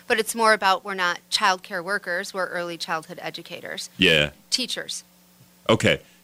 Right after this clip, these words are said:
Speaker 2: So we're gonna talk about, well, we're, we're not really gonna, we, we have to bring it up because I've been ta-, ta-, talking about it for a while, and we'll just, we have to reset a little bit 'cause it's a new day. But the,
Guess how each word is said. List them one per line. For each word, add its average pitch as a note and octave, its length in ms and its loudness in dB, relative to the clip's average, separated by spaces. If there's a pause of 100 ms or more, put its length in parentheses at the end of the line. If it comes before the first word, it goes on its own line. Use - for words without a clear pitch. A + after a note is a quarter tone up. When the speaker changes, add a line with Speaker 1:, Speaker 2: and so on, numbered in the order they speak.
Speaker 2:
So A2 260 6 (240)
we're A#2 180 4
gonna B2 140 4
talk G2+ 300 2
about, D#2+ 440 2
well, G#2 300 4
we're, G#2+ 260 0
we're A2 160 0
not C#3+ 300 2
really C#3 240 2
gonna, A2 220 2 (1500)
we, A2+ 280 0
we A#2 160 2
have E3 180 2
to C3+ 100 2
bring G#2+ 220 4
it D#2+ 100 4
up - 240 0 (560)
because F#2+ 240 -2
I've F#2+ 80 2
been F2+ 100 2
ta-, A#2 260 2
ta-, A2+ 140 2
talking B2 300 2
about G2+ 160 6
it E2+ 80 0
for F2+ 100 0
a E2 60 2
while, D#2+ 640 4
and E2 220 0
we'll F#2+ 100 2
just, F2 260 -4
we F#2+ 200 -2
have G#2 140 2
to F2+ 100 -4
reset F#2 360 2
a D#2 40 2
little D2+ 180 0
bit F2+ 160 2
'cause D#2+ 160 -8
it's D#2+ 140 -8
a F#2 60 2
new G#2+ 180 4
day. A2+ 260 2
But E2 240 -4
the, E2+ 320 0